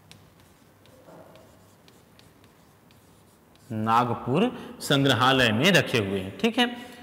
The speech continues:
जो सिक्के हैं, ठीक है, जो सिक्का है,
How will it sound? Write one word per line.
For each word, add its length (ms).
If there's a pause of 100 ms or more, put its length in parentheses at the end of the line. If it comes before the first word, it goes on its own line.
(240)
जो 180
सिक्के 380
हैं, 300 (2250)
ठीक 140
है, 60
जो 120
सिक्का 360
है, 180